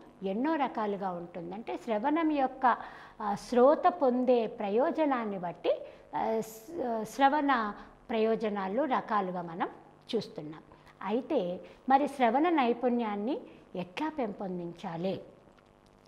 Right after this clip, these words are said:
ఏం చేయాలి అనేది మనం చూద్దాం. శ్రవణ నైపుణ్యాన్ని పెంపొందించే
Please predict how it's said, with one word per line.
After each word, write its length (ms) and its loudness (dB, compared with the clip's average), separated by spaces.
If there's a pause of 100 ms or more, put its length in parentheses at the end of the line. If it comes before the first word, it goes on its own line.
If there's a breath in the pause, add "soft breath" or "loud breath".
(120)
ఏం 460 6 (100)
చేయాలి 600 -2 (460)
అనేది 360 -4
మనం 280 0 (680 soft breath)
చూద్దాం. 280 -2 (560 loud breath)
శ్రవణ 300 6
నైపుణ్యాన్ని 1000 2 (340 loud breath)
పెంపొందించే 1000 2